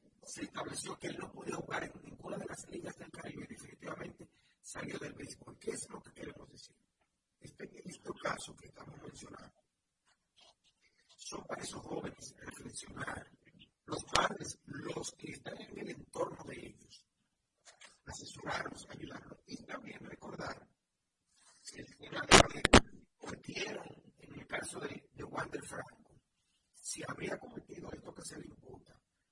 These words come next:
También está la reflexión de los padres de los muchachos, porque fíjense cómo usted bien revela, que no solamente se quedó detenido él, también la madre de la joven, a ver si se trató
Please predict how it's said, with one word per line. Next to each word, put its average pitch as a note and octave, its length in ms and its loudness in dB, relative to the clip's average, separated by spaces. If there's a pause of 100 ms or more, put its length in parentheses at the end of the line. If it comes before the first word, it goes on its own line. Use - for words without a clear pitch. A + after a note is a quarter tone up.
(460)
También - 400 -6
está - 240 -4
la - 100 -2
reflexión - 580 -8
de - 100 -6
los - 160 -10
padres - 420 -4
de - 120 -6
los - 160 -14
muchachos, - 500 -8
porque - 240 -12
fíjense - 360 -10
cómo - 220 -12
usted - 280 -16 (720)
bien - 240 -8
revela, - 540 -4 (800)
que - 60 -4
no - 80 -4
solamente - 500 -6
se - 140 -4
quedó - 180 -10
detenido - 540 -6
él, - 200 -8 (640)
también - 380 -6
la - 100 0
madre - 280 -4
de - 120 -4
la - 100 -4
joven, - 380 -8 (180)
a - 100 -4
ver - 120 -4
si - 140 -4
se - 160 -2
trató - 580 -2